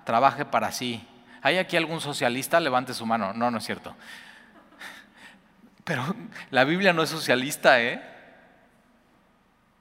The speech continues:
Ahí está el versículo. El que trabaje,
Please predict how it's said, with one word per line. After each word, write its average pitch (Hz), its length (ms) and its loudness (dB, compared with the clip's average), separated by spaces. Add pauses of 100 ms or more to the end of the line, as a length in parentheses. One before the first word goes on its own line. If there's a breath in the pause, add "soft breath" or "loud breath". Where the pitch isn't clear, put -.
Ahí 143 80 2
está 175 180 4
el 170 100 2
versículo. 147 600 -2 (540 loud breath)
El 131 180 -2
que 143 140 -2
trabaje, 151 600 2